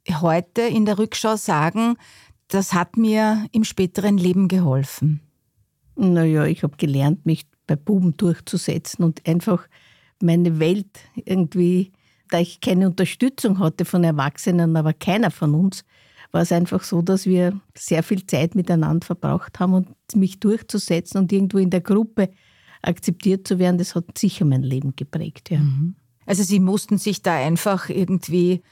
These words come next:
Speaker 1: gegen eine männliche Übermacht behaupten?
Speaker 2: Ja, Übermacht, aber es waren mehr junge Männer als, ich war das einzige Mädchen in dem Alter, ja.
Speaker 1: Mhm.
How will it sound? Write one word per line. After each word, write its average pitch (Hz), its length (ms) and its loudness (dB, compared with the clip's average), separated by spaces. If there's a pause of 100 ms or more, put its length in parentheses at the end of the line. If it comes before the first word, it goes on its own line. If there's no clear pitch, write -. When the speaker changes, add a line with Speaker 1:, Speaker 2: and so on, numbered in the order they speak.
(260)
Speaker 1:
gegen 185 300 -2
eine 180 160 2
männliche 180 420 2
Übermacht 165 480 -2
behaupten? 143 640 -4 (320)
Speaker 2:
Ja, 185 100 0
Übermacht, 180 720 0
aber 160 140 -2
es 165 160 -6
waren 170 400 0
mehr 165 240 2
junge 180 340 4
Männer 175 360 2
als, 175 360 -2
ich 208 220 0
war 196 160 2
das 175 160 0
einzige 170 420 -2
Mädchen 165 440 0
in 135 120 0
dem 139 180 -4
Alter, 151 320 -8
ja. 147 180 0
Speaker 1:
Mhm. 147 120 -4